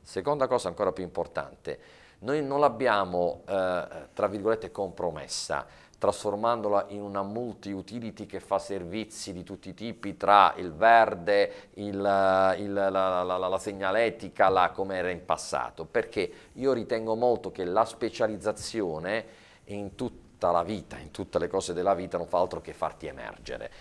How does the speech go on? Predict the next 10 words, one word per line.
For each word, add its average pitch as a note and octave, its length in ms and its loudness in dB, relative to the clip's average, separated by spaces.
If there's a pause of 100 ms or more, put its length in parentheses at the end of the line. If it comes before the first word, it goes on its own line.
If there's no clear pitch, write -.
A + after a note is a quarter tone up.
(140)
Dunque G#2+ 500 -4
Amio G2 520 -2
è G#2+ 120 -2
l'azienda F2 720 -4
di G2+ 160 -10
rifiuti E2 580 -12
e - 140 -14
quella G2+ 280 -4
deve E2+ 200 -8
rimanere, C2+ 600 -14